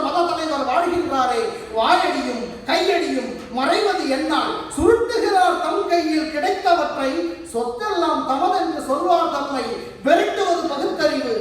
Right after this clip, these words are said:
இல்லையாயின் விடுதலையும் கெடுதலையும் ஒன்றேயாம்" என்றார்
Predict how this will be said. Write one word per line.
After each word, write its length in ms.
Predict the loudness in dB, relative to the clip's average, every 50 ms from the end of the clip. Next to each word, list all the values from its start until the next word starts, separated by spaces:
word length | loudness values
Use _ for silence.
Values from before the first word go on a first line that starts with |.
| -4 -6 -8 -12 -8 -6
இல்லையாயின் 720 | -4 -2 0 2 2 2 2 0 0 2 0 0 0 -2 -4 -4 -6 -8 -4
விடுதலையும் 680 | -2 0 2 4 4 4 4 4 2 0 -2 -2 -4 -6 -6 -8 -10 -6 -2
கெடுதலையும் 680 | 0 2 2 4 4 4 4 2 2 0 -2 -4 -4 -2 -2
ஒன்றேயாம்" 600 | -2 -4 -4 -4 -2 0 0 0 2 0 -2 -2 -2 -4
என்றார் 360 | -2 0 0 0 2 0